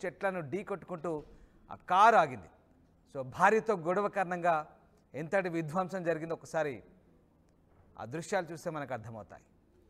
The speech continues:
ఎస్, మొత్తం మీద ప్రస్తుతం అతన్ని పోలీసులు అదుపులోకి తీసుకున్నారు. రైట్, ఆ, శిల్ప జైన్ అవుతున్నారు.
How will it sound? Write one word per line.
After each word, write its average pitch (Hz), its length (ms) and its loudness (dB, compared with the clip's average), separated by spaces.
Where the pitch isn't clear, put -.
ఎస్, - 180 -18
మొత్తం 139 180 -2
మీద 208 140 2
ప్రస్తుతం 196 300 -2
అతన్ని 185 240 0
పోలీసులు 190 600 0
అదుపులోకి 170 420 -2
తీసుకున్నారు. 175 480 -4
రైట్, 135 260 -6
ఆ, 127 120 -8
శిల్ప 226 340 6
జైన్ 196 240 4
అవుతున్నారు. 117 340 -6